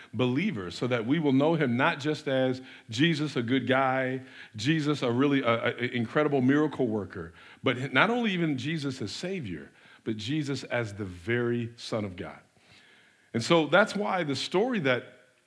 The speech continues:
that we're walking into now, i-, it's interesting because when you, we just heard it read and we heard this story that we kinda know, Jesus walking into the temple, and we're gonna learn a little bit about what that actually means.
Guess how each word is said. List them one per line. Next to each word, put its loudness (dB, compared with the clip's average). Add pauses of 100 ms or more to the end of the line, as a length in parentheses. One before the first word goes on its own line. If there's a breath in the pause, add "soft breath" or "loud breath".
(240)
that 2
we're 6
walking 4
into -2
now, 4
i-, -4
it's -4
interesting 0
because -2 (240 loud breath)
when 4
you, 4
we 0
just 0
heard 0
it -2
read 0
and -2
we 0
heard 0
this -6 (220 loud breath)
story 2
that 2
we 0
kinda 0
know, 0
Jesus -2
walking 0
into 0
the -6
temple, -2
and -4 (340 loud breath)
we're 0
gonna 2 (120)
learn 0
a 2
little 2
bit 0
about 0
what 0
that 0
actually -2
means. -2